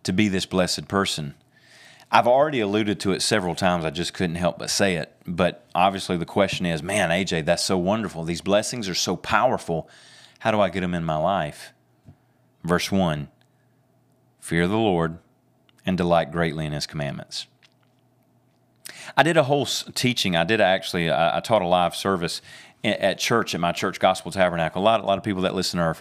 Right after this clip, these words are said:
of the G T family, uh, but many of you aren't. I know that. So if you go back on the podcast channel, you'll see a, uh, you'll see a message called The Fear of the Lord. And at this point, it's a couple months back when I taught on the fear of the Lord. Very introductory,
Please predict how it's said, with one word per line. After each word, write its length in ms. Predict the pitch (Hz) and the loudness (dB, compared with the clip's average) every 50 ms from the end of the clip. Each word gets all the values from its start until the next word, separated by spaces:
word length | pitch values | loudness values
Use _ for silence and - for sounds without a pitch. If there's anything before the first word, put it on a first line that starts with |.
| - - | -4 -2
of 240 | 101 95 85 85 - | -2 -2 -2 -2 -4
the 180 | 90 85 - - - - _ | -4 -6 -6 -8 -16 -20 _
G 160 | - 101 101 | -4 -4 -2
T 160 | 92 113 104 95 | 0 0 -2 0
family, 480 | - 107 101 98 92 87 82 76 - - - - - - - - - | 0 2 2 2 2 0 -2 -4 -6 -10 -18 -20 -20 -20 -20 -6 -2
uh, 80 | - 92 | 0 2
but 180 | 87 101 90 | 2 2 0
many 200 | 104 107 107 107 | 0 0 0 2
of 120 | 101 92 90 | 0 0 0
you 140 | 90 87 85 | 0 0 2
aren't. 280 | 82 85 90 92 - 90 | 2 2 0 0 -2 -2
I 80 | 85 | -2
know 160 | 82 82 80 | 0 0 0
that. 280 | 73 76 76 - - - - - - - - _ | 2 2 0 0 0 -6 -14 -20 -20 -20 -16 _
So 180 | - - 123 110 | -2 0 0 0
if 140 | 98 - | 0 -2
you 60 | 123 113 | 0 0
go 120 | 131 123 | 0 2
back 280 | 101 110 110 110 - 117 | 4 4 2 2 2 -2
on 80 | 104 | -4
the 80 | 95 87 | -4 0
podcast 680 | 110 110 104 98 - - 101 92 87 85 - - - | 2 2 2 2 2 2 2 2 4 2 0 -6 -6
channel, 440 | - - - 131 135 143 127 101 92 | -6 -2 0 2 2 2 2 2 0
you'll 160 | 90 95 104 | 0 0 0
see 400 | 95 - - - 117 117 110 - | 0 0 0 0 0 0 0 0
a, 280 | - 95 92 90 90 87 | 2 2 2 2 2 2
uh, 260 | 87 80 78 76 73 - - - - - - _ | 2 2 2 0 -2 -4 -10 -20 -20 -20 -14 _
you'll 120 | - 117 110 | 0 0 0
see 200 | - - 139 120 | 2 0 0 0
a 40 | 101 | 2
message 440 | 98 107 113 - - 95 80 - | 2 2 2 0 -2 -4 -6 -2
called 300 | - 120 110 104 90 80 | 2 2 2 2 2 -2
The 60 | 82 - | -8 -8
Fear 220 | - - 110 104 | -2 0 0 0
of 40 | 90 | 0
the 80 | 82 85 | 0 0
Lord. 340 | 92 107 101 87 78 73 - - _ _ _ - - - _ _ _ _ _ _ _ - - | 0 0 2 0 0 -2 -6 -14 _ _ _ -20 -20 -20 _ _ _ _ _ _ _ -14 -8
And 180 | 87 95 101 98 | -6 -4 -2 -2
at 160 | 90 87 - | -2 -2 -2
this 160 | 92 117 113 | -2 -4 -4
point, 220 | - - 110 98 87 | -4 -2 -2 -2 -2
it's 80 | 80 | -2
a 40 | - | -4
couple 220 | - 107 87 87 82 | -8 -8 -6 -4 -2
months 260 | 82 87 85 - - | 0 0 -2 -2 -2
back 320 | - 92 104 110 - - | 0 0 0 0 -2 -4
when 80 | 90 82 | -4 -4
I 80 | 78 | -4
taught 320 | 78 - - 107 101 - - - | -4 0 2 2 2 2 0 -4
on 140 | 90 90 85 | -4 -4 -4
the 80 | 80 | -4
fear 160 | - - 95 92 | -4 -2 -2 -2
of 80 | 80 | -2
the 60 | 80 | -2
Lord. 260 | 78 80 80 73 73 - - - - - - - - - - | -2 -2 -2 -2 -4 -6 -12 -18 -18 -18 -18 -20 -20 -16 -12
Very 360 | 92 92 127 131 127 117 - | -2 2 2 2 2 2 0
introductory, 800 | - 101 - - 85 82 87 85 - - - 69 - 73 - | -2 -4 -4 -4 2 2 2 2 2 -2 -6 -8 -8 -8 -10